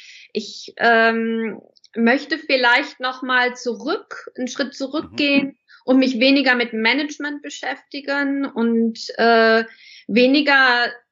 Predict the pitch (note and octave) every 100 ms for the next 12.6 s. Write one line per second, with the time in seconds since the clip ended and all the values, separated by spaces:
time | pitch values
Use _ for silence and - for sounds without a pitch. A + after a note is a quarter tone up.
0 | - - B3 A#3+ B3+ E4 F#4+ G3+ F#3+ B3+
1 | - _ _ _ _ A2+ A3 C4+ - B3
2 | B3 B3 B3+ B3 C4 C4+ B3+ B3+ B3 B3
3 | B3 B3 - - A#3+ A#3+ A#3+ A#3+ A#3 -
4 | _ _ _ G#3 G3+ - B3+ G3 A#3 C4+
5 | - D#3+ C#3+ E3+ G#3+ B3 A#3+ A#3+ A3+ B3
6 | C#4 A#3+ A#3 A3+ F#3+ F3 E3+ F#3 A3+ A#3+
7 | B3 B3 B3 A#3+ A#3+ C4 C#4+ A#3 A3+ G#3+
8 | G#3+ G#3+ A3 - A3 A#3 A#3+ A#3 B3+ C#4
9 | A#3 A#3 A3+ D4 C#4+ B3 G#3 G#3 G#3+ G#3+
10 | A3+ A#3 A#3 A#3+ A3+ - A3+ A3 G#3+ G3
11 | G#3+ B3 - A3+ G#3+ - A#3 A3 G3+ G3+
12 | G3 F#3+ E3+ D3+ - D#3